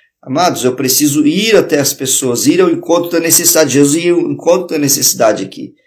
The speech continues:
Os discípulos estavam contrariados, a gente vê aqui, né? "Não podemos,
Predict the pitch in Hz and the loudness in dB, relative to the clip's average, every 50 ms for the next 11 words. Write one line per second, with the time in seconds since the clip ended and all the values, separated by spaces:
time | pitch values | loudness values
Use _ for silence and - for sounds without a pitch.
0 | _ _ _ _ _ - - 123 123 127 123 - 165 160 - - 185 175 180 180 | _ _ _ _ _ -14 -10 -6 -4 -2 0 0 -2 -2 0 2 2 2 2 2
1 | - 202 190 190 202 202 190 180 180 196 190 160 143 135 135 135 139 127 147 160 | -2 -4 -4 0 0 0 2 2 2 2 0 0 -2 -2 -2 -4 -2 -2 0 0
2 | 165 165 - 185 185 190 147 120 131 160 185 185 - - _ _ - 127 143 147 | 0 -2 -4 -6 -6 -4 -2 -2 -2 -2 -2 -4 -8 -12 _ _ -8 -6 -6 -6
3 | - 139 151 160 180 202 214 202 151 120 - - - - | -4 -2 2 4 4 6 4 4 2 0 -2 -4 -6 -8